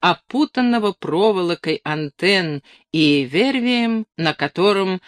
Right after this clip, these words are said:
развешивали белье. Не дом, а океанский корабль с палубами, мачтами, трубами, снастями и парусами. В этом доме и проживала с семьей соседка Даша.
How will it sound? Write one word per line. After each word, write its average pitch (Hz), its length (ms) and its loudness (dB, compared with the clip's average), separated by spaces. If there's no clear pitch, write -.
развешивали 151 1160 -2
белье. 123 640 -4
Не 151 200 0
дом, 220 360 0
а 156 160 0
океанский 175 640 -2
корабль 180 600 0
с - 160 -16
палубами, 147 680 2
мачтами, 151 640 -2
трубами, 151 580 0
снастями 156 920 -2
и 185 120 0
парусами. 147 920 -6
В 151 100 0
этом 151 340 -2
доме 208 420 -2
и 294 120 6
проживала 214 760 -4
с - 40 -12
семьей 170 520 -4
соседка - 640 -8
Даша. 139 560 -12